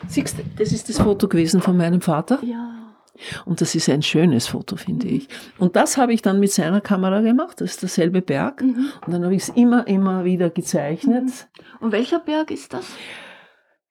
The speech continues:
Speaker 2: Weißt du das zufällig?
Speaker 1: Ja, für, äh, äh, See-, S-, Seekogel. Warte mal, das jetzt bin ich ganz, äh,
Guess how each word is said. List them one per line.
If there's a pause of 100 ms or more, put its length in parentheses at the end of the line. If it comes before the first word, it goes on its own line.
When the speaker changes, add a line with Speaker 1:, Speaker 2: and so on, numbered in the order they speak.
(480)
Speaker 2:
Weißt
du
das
zufällig?
Speaker 1:
Ja,
für,
äh, (120)
äh,
See-, (280)
S-, (220)
Seekogel. (140)
Warte
mal,
das
jetzt (340)
bin
ich
ganz, (200)
äh,